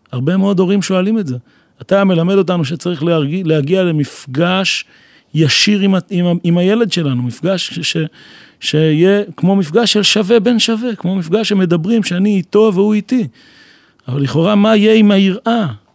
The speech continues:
מה יהיה עם הסמכות? איך הוא יקשיב לי? האמת היא הפוכה. האמת היא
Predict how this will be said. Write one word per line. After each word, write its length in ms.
מה 140
יהיה 160
עם 140
הסמכות? 880
איך 100
הוא 120
יקשיב 560
לי? 220
האמת 320
היא 80
הפוכה. 460
האמת 340
היא 180